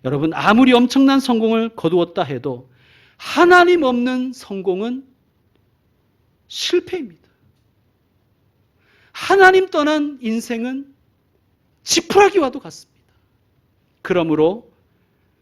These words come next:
하나님의 왕이신, 왕되심을 인정하고 하나님 앞에서 언제나 겸손하십시다. 그리고 우리의 초심 있잖아요. 처음 예수님 만났을 때 그 초심.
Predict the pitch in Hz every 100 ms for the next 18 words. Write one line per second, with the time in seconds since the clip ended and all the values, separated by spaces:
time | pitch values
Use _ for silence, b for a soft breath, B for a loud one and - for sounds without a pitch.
0 | _ - 175 160 160 156 139 147 190 190
1 | - 196 160 180 220 220 220 233 254 -
2 | _ _ - 226 302 294 277 165 135 147
3 | 180 _ _ _ _ _ _ _ _ _
4 | - 160 156 147 151 143 156 196 226 226
5 | 233 233 - _ _ _ - 143 151 156
6 | 131 120 - - - _ _ _ _ _
7 | _ _ - 156 151 175 147 - _ _
8 | _ _ _ _ _ _ _ _ _ _
9 | _ _ _ _ 196 294 339 - 330 -
10 | 392 233 180 151 143 - 294 285 226 214
11 | 214 202 156 165 156 - - 151 139 -
12 | - -